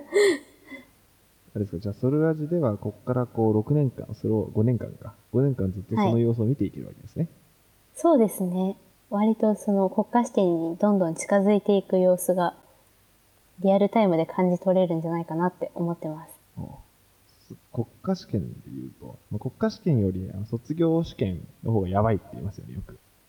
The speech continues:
Speaker 2: <laughs> そうですね。まあ、学校にもよるとは思うんですけど、
Speaker 1: うんうん。
Speaker 2: 私の学校はそんなに偏差値の高いところじゃないので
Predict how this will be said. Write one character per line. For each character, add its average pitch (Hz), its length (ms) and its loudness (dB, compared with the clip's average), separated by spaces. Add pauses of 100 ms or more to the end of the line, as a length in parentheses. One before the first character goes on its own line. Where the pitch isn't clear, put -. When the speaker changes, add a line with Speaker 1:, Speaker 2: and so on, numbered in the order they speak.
Speaker 2:
<laughs> 247 100 4 (2750)
そ 202 220 0
う - 20 -4
で 170 120 -2
す - 120 -10
ね。 175 60 -2
ま 170 120 -2
あ、 170 40 -2
学 175 220 -2
校 233 160 4
に 240 120 6
も 208 140 4
よ 170 140 4
る 185 100 2
と 180 200 2
は 156 140 2
思 175 200 2
う 175 80 2
ん 170 40 0
で 165 120 -4
す - 120 -20
け 160 100 -8
ど、 151 280 -8
Speaker 1:
う - 20 -10
ん 90 40 -8
う - 20 -8
ん。 - 80 -12 (1120)
Speaker 2:
私 - 200 -6
の 220 160 4
学 208 180 0
校 202 180 2
は 196 100 4
そ 202 140 -4
ん 208 80 4
な 214 60 4
に 214 100 4
偏 220 180 2
差 233 120 -2
値 - 100 -4
の 196 80 2
高 196 300 0
い 196 60 2
と 180 100 0
こ 180 100 0
ろ 175 100 4
じ 175 60 -2
ゃ 170 60 0
な 190 180 2
い 196 40 4
の 175 140 0
で 165 360 0